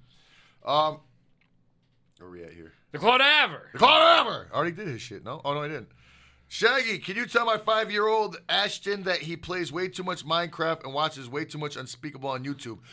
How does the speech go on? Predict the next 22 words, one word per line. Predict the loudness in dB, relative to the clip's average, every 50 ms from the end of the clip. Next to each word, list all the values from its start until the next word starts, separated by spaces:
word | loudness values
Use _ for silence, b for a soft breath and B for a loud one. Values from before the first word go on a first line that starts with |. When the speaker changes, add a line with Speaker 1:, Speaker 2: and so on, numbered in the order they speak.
| B B B
Speaker 1:
You | 0 2
play | 2 4 4 2 4
way | 2 0 0 0
too | 0 0
much | 0 0 0 0 0
Minecraft. | 0 0 0 0 0 -2 -2 0 0 -2
Unspeakable, | -4 -4 -6 -6 -6 -4 -2 0 0 0 0
you | 0 -2
can | -2 -6 -10
keep | -10 -12 -10 -4
watching. | -2 0 0 0 -2 -4 -8 -10 -12 b b b b b b b b b b b b b b _ _ _ _
Uh, | 2 2 2 2
he's | 0 -2 -2 0
Lucha | 0 0 0 0 0 0
Ronin | 0 0 0 0 0
approved. | 2 2 2 2 2 0 -2
He's | -2 -4 -2
good | -2 -4 -2
in | -2
Speaker 2:
Yeah. | -2
Speaker 1:
my | -4 -4
book. | -4 -8 -10 -10 -14